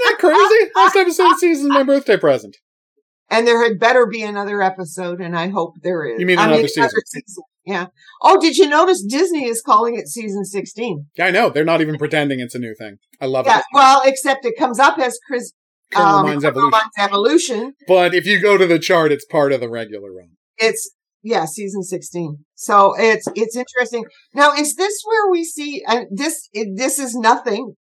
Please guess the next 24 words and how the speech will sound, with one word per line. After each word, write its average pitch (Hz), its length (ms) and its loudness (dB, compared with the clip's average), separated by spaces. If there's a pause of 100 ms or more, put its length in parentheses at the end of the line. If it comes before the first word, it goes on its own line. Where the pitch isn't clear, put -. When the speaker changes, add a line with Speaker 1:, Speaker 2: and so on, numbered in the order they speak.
(120)
Speaker 2:
If, 214 160 0 (120)
if 226 180 -2
I 240 100 0
spoil 226 480 -2
this, 208 320 -6
this 190 220 -6
is 180 160 -4
nothing. 175 460 -6
Speaker 1:
Okay. 139 220 -6 (580)
Speaker 2:
Is 285 200 0
it 381 140 4
in 330 140 0
this 285 240 -6
episode 277 640 -2
where 233 240 2
we 226 160 -8
see 226 460 -12 (420)
Penelope 220 1000 0
with 202 320 -2
her 208 160 -2
drawer 190 360 0
full 196 260 -6
of 175 120 -8
glasses? 180 680 0